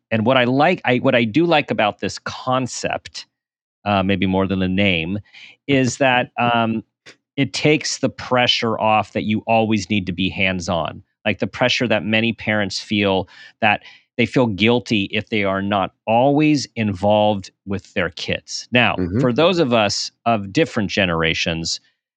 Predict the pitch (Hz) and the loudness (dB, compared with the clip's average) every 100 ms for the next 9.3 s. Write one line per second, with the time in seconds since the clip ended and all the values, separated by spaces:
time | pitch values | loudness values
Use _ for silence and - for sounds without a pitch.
0 | _ - 151 - 131 143 127 131 117 107 | _ 0 0 2 2 2 2 0 2 0
1 | 92 - - 110 - _ _ _ - 98 | 0 -4 -2 -2 -2 _ _ _ 0 0
2 | - - 107 95 127 120 - 90 - - | 0 -4 -2 2 2 0 -2 -4 -6 -10
3 | - - - - 98 101 - 98 98 - | -8 -10 -12 -2 0 0 0 0 0 -2
4 | - 147 156 165 95 _ _ _ 107 107 | -6 -2 0 -2 -4 _ _ _ 0 2
5 | 101 98 92 - _ _ _ _ _ _ | 4 2 0 -6 _ _ _ _ _ _
6 | _ _ - - 117 110 113 107 - 110 | _ _ -20 -6 -2 0 0 -2 0 0
7 | 110 107 101 98 98 101 98 82 - 101 | 0 2 2 2 2 2 0 0 2 2
8 | 101 95 _ - 92 85 95 95 - 82 | 2 0 _ -2 0 0 0 0 0 -4
9 | 78 - | -4 -6